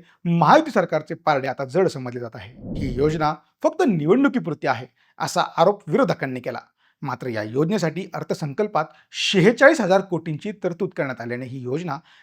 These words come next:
कायमस्वरूपी सुरू राहणार असल्याचे स्पष्ट झालंय. शिवाय या योजनेचा राज्याच्या आर्थिक स्तरावर कोणताही परिणाम होणार नसल्याचे देखील सरकारकडनं सांगण्यात आलंय.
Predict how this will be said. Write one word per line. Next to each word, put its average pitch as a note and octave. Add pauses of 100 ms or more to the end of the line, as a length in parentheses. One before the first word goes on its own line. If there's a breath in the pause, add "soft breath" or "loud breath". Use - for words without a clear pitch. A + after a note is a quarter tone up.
(200 soft breath)
कायमस्वरूपी B3+
सुरू F#3+
राहणार E3
असल्याचे D#3
स्पष्ट -
झालंय. B2 (560)
शिवाय B2+
या B2
योजनेचा C3 (380 loud breath)
राज्याच्या E3
आर्थिक F#3+
स्तरावर E3+
कोणताही E3
परिणाम D#3+
होणार C#3
नसल्याचे F3
देखील D#3
सरकारकडनं C#3
सांगण्यात D#3+
आलंय. A2+